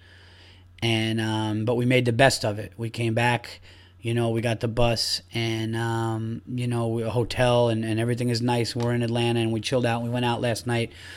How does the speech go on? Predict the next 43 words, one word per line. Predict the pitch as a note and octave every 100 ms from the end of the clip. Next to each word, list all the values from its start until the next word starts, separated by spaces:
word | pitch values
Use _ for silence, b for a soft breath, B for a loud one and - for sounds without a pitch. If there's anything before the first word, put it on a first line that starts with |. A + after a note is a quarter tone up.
| B B -
and, | A#2+ A#2 A2+
um, | A2 A2+
it's | C#3
been | C#3+ B2+
great. | B2+ G#2+ F#2 - -
It's | C3+ A#2+
been | A#2+ B2
great. | B2+ B2
We | A#2+
made | B2 A#2+
the | A2+
best | A2 A#2+ -
of | B2 A#2
it, | A#2 -
and, | A2+ A#2 A2+ A2+
um, | A2+ A2 A2 - -
you | C3
know, | A#2 A2 - B B
situation | - D#3+ D#3 C#3+ -
will | C3
definitely | C3+ B2 C3+
be | B2+
rectified, | B2+ A#2+ - G#2+ A#2 A2+ G#2
but | A#2+ A2 -
it | B2
was, | B2 A#2 G#2 A#2+
uh, | A#2 A2+ A2+ A2+ -
you | E3
know, | D#3+ C3 -
that's, | C3+ -
that's | C3+ -
why | B2+
we | A#2+
weren't | A#2+ A#2
able | A2 G#2+
to | G#2+
go | A2
to | G2+ A2+
the, | G#2 F#2+ - b b b b
to | -
the | A2+
Masters. | A2 G#2 - - - - B B B B B B
So, | B - G3 D#3 A2